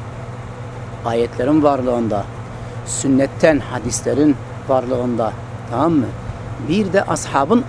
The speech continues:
anlayışı varlığında kalkıp birisi kendi düşüncesine göre davranmay-, davranması kesinlikle o ihdas etmiş olduğu o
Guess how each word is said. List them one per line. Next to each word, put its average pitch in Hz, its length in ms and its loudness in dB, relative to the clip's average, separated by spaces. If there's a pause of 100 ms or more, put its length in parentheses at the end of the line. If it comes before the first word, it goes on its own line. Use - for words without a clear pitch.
anlayışı 156 720 4
varlığında 139 680 4
kalkıp 170 400 2
birisi 196 480 0 (360)
kendi 175 360 2
düşüncesine 165 720 2
göre 151 300 6
davranmay-, 135 640 2
davranması 135 720 0
kesinlikle 143 580 0 (140)
o 196 220 6 (1000)
ihdas - 400 0
etmiş 143 340 -2
olduğu 120 560 -2
o 170 140 4